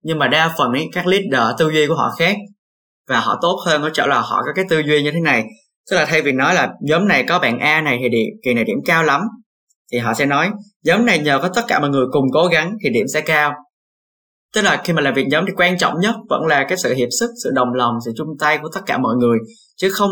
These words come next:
phải phụ thuộc vào bất kỳ ai cả, kể là leader có là một người giỏi cực kỳ như thế nào đi nữa. Một người bạn khác của tôi lại nói:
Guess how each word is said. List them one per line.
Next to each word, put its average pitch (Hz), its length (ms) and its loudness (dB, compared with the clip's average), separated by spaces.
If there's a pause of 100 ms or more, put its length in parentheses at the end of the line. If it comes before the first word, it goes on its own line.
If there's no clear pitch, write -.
phải 147 180 0
phụ 120 180 0
thuộc 123 80 -2
vào 120 140 -2
bất 196 160 -2
kỳ 131 120 2
ai 147 240 0
cả, 147 260 -4
kể 113 200 2
là 165 120 2
leader 143 500 0
có 180 80 -4
là 170 100 -2
một 123 140 -6
người 117 160 0
giỏi 110 380 0
cực 147 120 0 (100)
kỳ 127 160 2
như 135 120 -2
thế 185 140 -2
nào 131 100 2
đi 147 100 0
nữa. 135 260 0 (1600)
Một 170 200 2
người 165 100 4
bạn 147 180 2
khác 220 220 0
của 202 120 0
tôi 175 200 2
lại 143 100 0
nói: 160 220 2